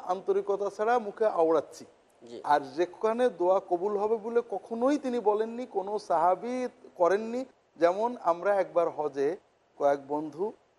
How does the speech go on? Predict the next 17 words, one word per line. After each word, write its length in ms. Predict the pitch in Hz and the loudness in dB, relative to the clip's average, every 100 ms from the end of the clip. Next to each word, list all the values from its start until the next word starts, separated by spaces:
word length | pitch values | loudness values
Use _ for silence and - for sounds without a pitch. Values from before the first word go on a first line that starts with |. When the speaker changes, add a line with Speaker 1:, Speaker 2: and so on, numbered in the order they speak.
| _ | _
Speaker 1:
এক 260 | - 147 139 | -4 -4 -2
বন্ধু 300 | 151 156 160 | -6 -6 -2
এসে 180 | 156 - | -2 -2
খুব 200 | - 147 | -6 -6
গৌরব 300 | 135 147 143 143 | 2 4 4 0
করছেন 440 | 147 135 151 139 131 | -4 -4 -8 -8 0
যে, 80 | |
"আমি 280 | 131 127 139 | 2 2 -2
গারে 300 | 127 127 127 | 2 2 2
হেরায় 260 | 131 131 131 | 0 2 2
উঠেছিলাম 580 | 117 135 - 165 190 127 _ _ - | 0 -14 -8 0 0 0 _ _ -8
আর 120 | 123 | -4
দুই 140 | 135 | 2
রাকাত 240 | 135 131 131 | 0 0 -4
নামাজ 220 | 127 120 - | -4 -4 -8
পড়ে 200 | 117 113 | -2 -2
আসছি।" 320 | - - | -4 -20